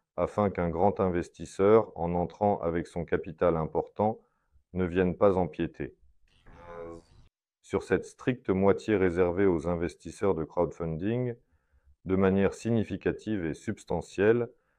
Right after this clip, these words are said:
afin de garantir une protection adéquate pour tous les investisseurs impliqués dans ce projet de grande envergure, c'est-à-dire qu'il ne faut pas que cela se passe comme si un gros bonhomme arrivait, donnait de l'argent et que la foule se mettait à s'ennuyer.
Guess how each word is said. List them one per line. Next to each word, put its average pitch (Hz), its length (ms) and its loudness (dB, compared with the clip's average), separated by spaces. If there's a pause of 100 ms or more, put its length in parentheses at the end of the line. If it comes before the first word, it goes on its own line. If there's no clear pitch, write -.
(260)
afin 82 280 -2
de 90 120 0
garantir 87 560 2
une 85 140 -2
protection 87 560 -4
adéquate 80 600 0
pour - 240 -12
tous 113 160 -4
les 92 180 0
investisseurs 85 680 -2
impliqués 85 480 -4
dans 87 160 -4
ce - 140 -10
projet 87 440 -2
de 80 100 -4
grande 85 320 0
envergure, 85 720 0 (440)
c'est-à-dire 107 460 4
qu'il 98 160 0
ne 98 80 4
faut 95 160 0
pas 113 200 6
que - 100 -4
cela 95 240 4
se - 120 -4
passe 117 300 4
comme 92 160 -2
si - 160 -4
un 87 80 0
gros 85 160 4
bonhomme 98 360 4
arrivait, 82 460 0
donnait 98 280 4
de 87 80 2
l'argent 85 560 4
et 87 80 -6
que - 100 -2
la 85 140 4
foule 110 240 -2
se - 100 -10
mettait 87 300 0
à 85 100 4
s'ennuyer. 80 500 -4